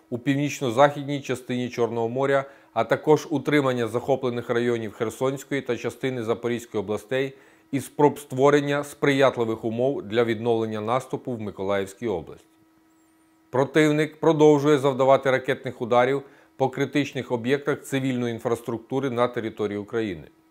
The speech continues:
На Волинському та Поліському напрямках без особливих змін. На території Республіки Білорусь відзначається нарощування системи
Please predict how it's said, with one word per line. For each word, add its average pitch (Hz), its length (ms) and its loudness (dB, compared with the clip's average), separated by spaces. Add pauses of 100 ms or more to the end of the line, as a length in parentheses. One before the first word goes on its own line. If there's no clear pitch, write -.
(580)
На 123 120 2
Волинському 143 640 4
та 139 120 4
Поліському 139 580 -2
напрямках 139 640 0 (280)
без 135 380 4
особливих 120 580 -2
змін. 107 320 -8 (460)
На 123 140 -2
території 151 560 2
Республіки 143 520 -2
Білорусь 131 520 -2
відзначається 135 760 0
нарощування 135 640 0
системи 135 580 -4